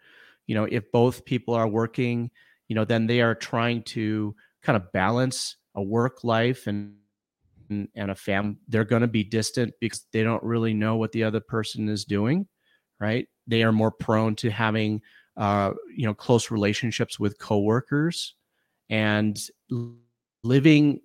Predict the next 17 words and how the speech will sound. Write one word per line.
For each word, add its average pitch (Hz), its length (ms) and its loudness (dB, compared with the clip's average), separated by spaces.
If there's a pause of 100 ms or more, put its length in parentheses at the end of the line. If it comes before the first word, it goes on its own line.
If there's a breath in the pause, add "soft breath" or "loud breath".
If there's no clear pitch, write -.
kind 127 160 0
of 113 160 -2
a 101 240 2
parallel 131 420 4
life, 104 420 2 (540)
uh, 92 200 -4 (400)
type - 200 0
of 101 60 -6
situation 87 500 -6 (580)
where 107 140 4
each 120 240 0
person 120 380 2
is 104 140 2
doing 113 260 2
their 107 160 2
own 107 80 2
thing. 104 340 0